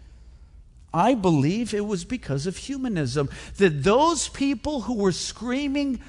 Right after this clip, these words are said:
to Jesus Christ, "Hosanna, deliver us," actually wanted deliverance from something else entirely than their own personal sins to be forgiven.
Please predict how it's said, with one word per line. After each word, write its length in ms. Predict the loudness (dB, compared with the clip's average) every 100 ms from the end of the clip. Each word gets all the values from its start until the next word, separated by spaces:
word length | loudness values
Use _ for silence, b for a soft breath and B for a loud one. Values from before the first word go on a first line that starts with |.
| B B B B B B B -8
to 320 | 2 6 6
Jesus 560 | 4 2 2 2 0 -2
Christ, 680 | -2 2 4 2 0 -4 -8
"Hosanna, 760 | 2 4 4 6 4 4 4 4
deliver 640 | 4 2 4 2 4 4
us," 200 | 4 2 0
actually 600 | 2 2 0 -4 -2 0
wanted 480 | 0 0 2 2 2
deliverance 840 | 2 4 2 2 0 0 2 0
from 220 | -4 -4
something 480 | -2 -2 -2 -2 2
else 260 | 2 2 0
entirely 680 | -2 -2 0 2 4 2
than 200 | 4 2
their 180 | 4 0 0
own 240 | -2 0
personal 600 | -2 -2 -2 -2 -4 -4
sins 480 | -4 -4 -2 -2 -4
to 120 | -2
be 140 | -2 -2
forgiven. 580 | -2 0 2 2 2